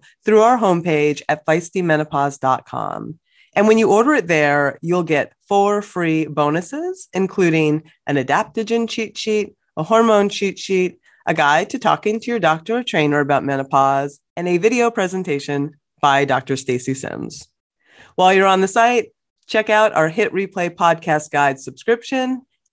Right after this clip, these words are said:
And I want to thank everyone who has already subscribed so far. I'll put a clickable link to that in the show notes. And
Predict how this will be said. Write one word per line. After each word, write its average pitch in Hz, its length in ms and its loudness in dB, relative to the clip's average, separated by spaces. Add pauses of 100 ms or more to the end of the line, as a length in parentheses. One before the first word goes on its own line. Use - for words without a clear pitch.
And 170 140 2
I 156 80 4
want 147 180 0
to 147 80 -4
thank 156 380 -2
everyone 180 440 -2
who 302 120 0
has 170 160 -2
already 143 340 -2
subscribed 147 560 -2
so 143 220 -4
far. 233 420 0 (320)
I'll - 80 -2
put 208 200 0
a 202 40 0
clickable 202 500 0
link 190 340 -2
to 170 100 -6
that 151 280 0
in 135 120 -8
the 131 80 -10
show 165 200 -6
notes. 226 600 -8 (420)
And 254 400 2